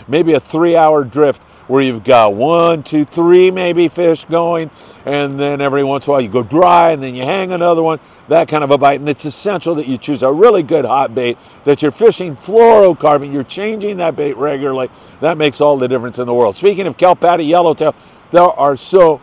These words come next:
many forkies, mostly five to ten, some a little bit bigger than that on the kelps, but they do have lockjaw. Sometimes you'll get 'em to bite, sometimes not. As I referenced, the Pegasus had sixty-four yellowtail the other day. San Diego yesterday,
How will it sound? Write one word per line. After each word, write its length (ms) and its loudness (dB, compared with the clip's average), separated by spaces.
many 280 -2
forkies, 600 -2
mostly 320 0
five 300 2
to 80 -8
ten, 340 -6
some 240 -8
a 20 -2
little 320 0
bit 160 -2
bigger 320 0
than 160 -8
that 180 -6
on 160 0
the 100 -6
kelps, 400 2
but 100 -4
they 120 -2
do 160 4
have 200 6
lockjaw. 680 0
Sometimes 800 -2
you'll 80 4
get 160 4
'em 140 -2
to 80 2
bite, 360 2
sometimes 460 0
not. 180 0
As 140 -2
I 240 2
referenced, 460 2
the 40 -8
Pegasus 580 0
had 160 -2
sixty-four 800 0
yellowtail 600 2
the 180 2
other 200 4
day. 160 2
San 320 -4
Diego 320 4
yesterday, 580 2